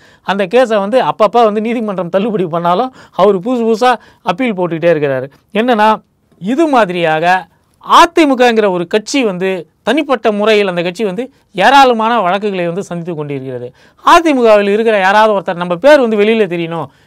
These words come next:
மீடியால தெரியணும், நம்மள நாலு பேர் வந்து மைக்கை நீட்டி கேள்விகளை கேட்கணும் அப்படின்னு நினைச்சா உடனடியாக ஏதாவது ஒரு காரணத்தை கட்சிக்குள்ள கண்டுபிடிச்சி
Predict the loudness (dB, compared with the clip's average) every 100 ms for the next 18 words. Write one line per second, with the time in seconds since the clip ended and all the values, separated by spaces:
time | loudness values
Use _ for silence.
0 | _ -2 2 2 2 -2 -4 -6 -8 -6
1 | -4 0 2 2 0 2 0 -2 -6 -8
2 | _ _ -2 -2 0 -2 -4 -6 -8 _
3 | _ 0 2 0 0 -2 -2 -6 -10 _
4 | -2 -2 -4 -6 -8 -6 -6 -6 _ _
5 | 0 2 2 2 2 2 -2 -4 -4 2
6 | 4 4 2 -2 2 2 2 -2 -4 -4
7 | -4 -4 -4 -6 -8 -10 -10 -12